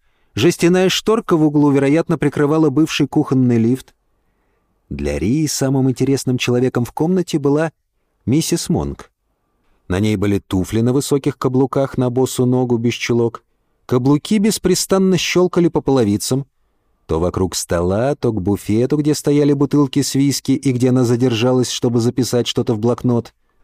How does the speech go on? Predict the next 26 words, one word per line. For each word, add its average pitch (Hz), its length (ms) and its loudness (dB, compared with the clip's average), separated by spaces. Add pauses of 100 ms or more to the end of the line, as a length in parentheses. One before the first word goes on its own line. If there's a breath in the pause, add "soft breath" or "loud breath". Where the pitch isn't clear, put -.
Наверное, 95 460 -2
Кока-Колу 98 600 -2
Рии 131 360 2
и 120 60 2
разбитый 110 500 -2
стакан. 76 540 -4 (540)
Щелк, - 540 -2
щелк, 165 380 -2
щелк - 560 -2 (120)
по 185 120 2
заднему 185 480 2
коридору 180 460 4
в 170 80 2
невидимое 170 480 2
хранилище 160 760 0 (320)
и 139 140 2
назад 147 420 2
с - 140 -6
охапкой 190 480 -2
пивных 170 420 0
бутылок 170 460 2
в - 80 -18
каждой 151 360 0
руке. 92 380 -2 (800)
Она 76 220 -4
держалась 90 640 -4